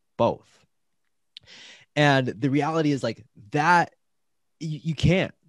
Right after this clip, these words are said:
you absolutely can't. It's impossible because a human being is a permeable, a permeable creature. Like, what we surround ourselves with, like, that's gonna fill our head. Whether we, we're not strong enough to, to overcome the,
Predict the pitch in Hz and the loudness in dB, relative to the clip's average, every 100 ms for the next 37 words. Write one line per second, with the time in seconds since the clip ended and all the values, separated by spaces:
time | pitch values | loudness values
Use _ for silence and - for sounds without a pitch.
0 | _ 143 180 180 175 165 156 143 120 139 | _ 0 4 4 2 -4 -4 -4 -6 -4
1 | 131 - _ _ _ _ _ _ _ _ | -4 -6 _ _ _ _ _ _ _ _
2 | - 156 165 131 147 160 113 92 - - | -4 -2 -2 -2 -2 -2 -6 -10 -12 -12
3 | - 190 165 117 110 _ _ _ _ - | 0 4 4 2 -6 _ _ _ _ -16
4 | - 135 190 190 151 151 151 131 117 - | -6 -4 -2 -4 -2 -2 -2 -6 -4 -4
5 | - 180 185 170 151 143 - 120 - 185 | -2 -2 0 0 0 -2 -6 -4 -2 -2
6 | 180 160 147 175 165 _ _ _ _ - | -4 -4 -2 -2 -4 _ _ _ _ -8
7 | 214 - 85 - _ _ _ - 117 - | -8 -6 -10 -12 _ _ _ -12 -12 -14
8 | _ - 131 160 165 208 196 - 180 202 | _ -10 -4 -2 -2 -6 -8 -6 -4 -2
9 | 196 165 147 135 123 117 139 - _ - | -2 -2 -2 -4 -6 -6 -6 -12 _ -10
10 | 127 - 147 170 175 156 170 156 147 143 | -8 -2 -2 -2 -6 -4 0 0 0 0
11 | 139 240 285 254 160 247 302 - 233 240 | 0 0 0 0 0 0 0 2 4 6
12 | 269 185 139 135 - 156 135 - - 127 | 4 4 2 2 0 2 2 0 -4 -2
13 | - 185 202 190 180 170 143 143 117 | 4 6 6 4 2 2 6 6 6